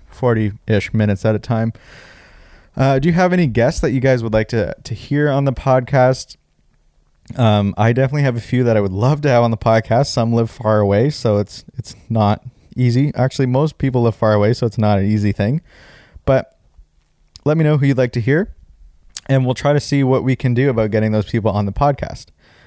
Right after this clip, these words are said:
Um, this podcast is gonna be huge. No, I, <laughs> it's gonna,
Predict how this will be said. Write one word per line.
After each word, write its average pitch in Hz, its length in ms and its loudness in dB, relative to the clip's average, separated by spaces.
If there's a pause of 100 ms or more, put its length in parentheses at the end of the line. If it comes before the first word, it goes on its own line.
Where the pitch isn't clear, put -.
(160)
Um, 101 380 0 (120)
this 127 140 -2
podcast 131 340 -4
is 117 100 -4
gonna 135 140 -2
be 151 60 2
huge. 226 680 0
No, 113 140 0
I, 104 100 0 (520)
<laughs> - 500 -18
it's 143 160 -2
gonna, - 320 -2